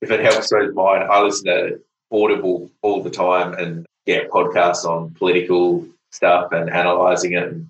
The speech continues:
and that. So yeah, no, I'm, I'm with you there. That's the, the podcast. So I'd like to thank you, thank you a lot. It's been awesome. I think our listeners will, will get a lot out of this.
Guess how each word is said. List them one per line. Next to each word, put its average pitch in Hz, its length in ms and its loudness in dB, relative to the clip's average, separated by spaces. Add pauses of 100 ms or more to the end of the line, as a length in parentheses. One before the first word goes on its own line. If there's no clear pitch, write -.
and 82 180 -4
that. 87 260 -4
So 85 280 0 (440)
yeah, 160 200 6
no, 113 120 4
I'm, 113 400 4
I'm 110 160 6
with 104 180 0
you 175 100 0
there. 196 320 2 (380)
That's 151 300 4
the, 123 420 2
the 120 60 2
podcast. 120 480 2
So 120 220 2
I'd 117 80 4
like - 220 2
to - 20 -
thank - 220 0
you, 117 260 2 (140)
thank 127 180 2
you 123 140 4
a - 20 4
lot. 143 280 6
It's - 180 -4 (220)
been 214 120 4
awesome. - 460 0 (160)
I 127 120 4
think 113 220 2
our 101 160 4
listeners 92 380 -2
will, 87 300 2
will 92 100 -4
get 95 160 2
a 87 60 4
lot 90 240 2
out 90 200 4
of - 80 -6
this. - 300 -4